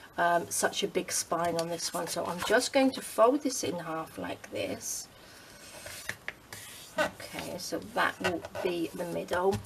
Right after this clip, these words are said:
I'm going to take my little, um, Fiskars cutter. I'm gonna just make sure we're sort of straight, so I'm just going to,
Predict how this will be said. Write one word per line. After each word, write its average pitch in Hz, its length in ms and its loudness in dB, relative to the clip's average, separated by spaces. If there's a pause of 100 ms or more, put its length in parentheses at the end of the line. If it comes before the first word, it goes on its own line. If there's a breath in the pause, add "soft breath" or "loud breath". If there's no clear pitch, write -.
(320 loud breath)
I'm 190 120 -2
going 190 240 2
to - 140 -10
take 196 460 -2
my 180 240 2 (140)
little, 214 500 8
um, - 420 4 (800)
Fiskars 240 460 4
cutter. 180 420 0
I'm 190 140 8
gonna 226 160 6
just 285 380 8
make 220 220 4
sure - 240 2
we're 190 280 4 (680)
sort 202 360 -6
of 196 180 -2 (1900)
straight, - 880 2
so - 160 -4
I'm 165 140 -4
just 220 400 -2
going 226 220 -2
to, - 220 -4